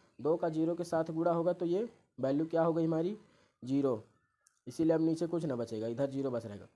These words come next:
अगले step में ट्वेंटी टू माइनस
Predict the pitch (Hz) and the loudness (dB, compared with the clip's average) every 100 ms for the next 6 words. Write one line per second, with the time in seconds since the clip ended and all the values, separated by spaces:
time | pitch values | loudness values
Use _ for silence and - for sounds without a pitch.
0 | _ _ _ - 120 151 160 160 156 151 | _ _ _ -8 0 2 2 2 2 2
1 | 156 165 165 - _ _ _ _ 107 - | 0 -2 -4 -12 _ _ _ _ -18 -18
2 | _ _ 127 131 160 170 160 151 151 160 | _ _ -6 -4 -2 0 0 0 0 0
3 | 165 - | -2 -6